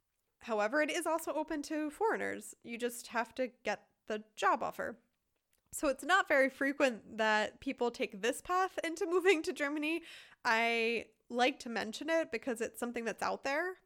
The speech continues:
that is an option if you're someone who's looking to move to Germany.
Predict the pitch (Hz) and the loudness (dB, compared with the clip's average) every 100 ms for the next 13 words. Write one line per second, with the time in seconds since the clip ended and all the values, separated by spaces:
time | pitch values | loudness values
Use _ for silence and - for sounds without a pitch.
0 | _ - 220 - - 240 240 240 247 254 | _ -2 0 0 -4 -4 -2 -2 -2 -4
1 | 311 311 226 - 226 233 240 233 226 240 | -6 -4 -6 -2 -2 -2 -2 -4 -4 -4
2 | 220 214 - 233 226 220 214 208 - 220 | -4 -6 -4 -8 -8 -6 -6 -6 -8 -4
3 | 330 320 233 233 | -4 -2 -2 -2